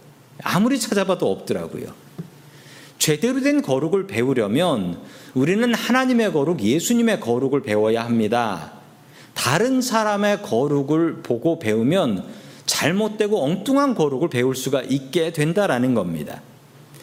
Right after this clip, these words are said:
자, 오늘 성경 말씀 누가복음 십사 장 일 절의 말씀을 같이 봅니다. 시작. "안식일에 예수께서 한 바리새인 지도자의 집에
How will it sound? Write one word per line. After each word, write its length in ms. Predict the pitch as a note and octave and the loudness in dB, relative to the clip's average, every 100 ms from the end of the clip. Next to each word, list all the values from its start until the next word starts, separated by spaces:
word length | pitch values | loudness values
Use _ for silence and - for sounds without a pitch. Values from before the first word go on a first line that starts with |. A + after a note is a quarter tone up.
| - - - | -20 -14 -4
자, 120 | F#3+ | -2
오늘 220 | A3 A#3 | 0 -2
성경 400 | A#3 A#3 A3+ G#3+ | 0 0 2 0
말씀 640 | G3+ F3+ - F3+ G3 F#3+ D3 | 0 0 -2 0 0 0 -4
누가복음 720 | C3 D3 E3+ D3+ C3+ C#3+ F#3 | -2 0 0 0 0 0 0
십사 440 | G3 F3+ - E3+ D3 | -2 -4 -2 -2 0
장 200 | C#3 C3+ | 0 2
일 180 | F3 | 0
절의 260 | F#3 G#3 F3 | 0 -2 0
말씀을 460 | C#3 A2+ - B2 A2 | 0 0 0 0 0
같이 320 | G#2 - G#2+ | -2 -4 -4
봅니다. 540 | A#2 G#2+ F#2+ F2+ D#2 - - - | 0 0 0 -2 -6 -8 -20 -18
시작. 920 | - - C#3+ C3 A2+ G#2 C#3+ F#3+ - - - - - - | -8 -2 0 2 2 2 0 -2 -8 -18 -20 -20 -20 -8
"안식일에 1000 | - B2 C3+ C#3 B2+ C3 A2+ - - - A#2 | -2 0 0 0 0 0 0 -4 -10 -8 -4
예수께서 640 | A2+ - C3 A#2+ C3 A2 | -4 -4 -2 -2 0 -2
한 520 | G2 B2+ C3 A2+ A2 | -2 -2 0 2 0
바리새인 680 | G#2+ A2+ A#2 A2+ B2 A#2 A2+ | -4 -4 -2 -2 0 2 0
지도자의 640 | - A2+ A2 A2 G#2+ A2 G#2 | 0 0 0 2 0 0 0
집에 420 | - G#2+ A2 G#2+ | -2 -2 -2 -4